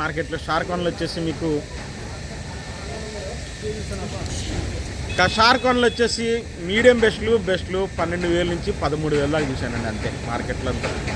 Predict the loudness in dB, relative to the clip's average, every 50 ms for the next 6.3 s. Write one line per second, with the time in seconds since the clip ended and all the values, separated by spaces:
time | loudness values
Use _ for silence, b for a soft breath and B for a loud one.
0 | -2 -4 -2 0 2 4 6 6 6 6 4 2 2 0 0 0 0 -2 -4 -6
1 | -8 -8 -8 -10 -10 -10 -10 -10 -10 -10 -10 -10 -10 -10 -8 -8 -8 -8 -8 -6
2 | -6 -6 -6 -6 -4 -4 -4 -2 2 4 4 6 6 6 4 4 2 0 -2 -4
3 | -4 -2 -2 -2 0 2 2 2 2 4 4 4 4 6 4 4 2 0 0 0
4 | -2 0 0 0 2 2 2 2 2 2 0 0 -2 -4 -6 -8 -8 -8 -8 -8
5 | -8 -6 -4 -4 -2 -2 -2 -2 -2 -4 -2 2 4 4 6 6 4 2 0 0
6 | 2 2 2 2 2 0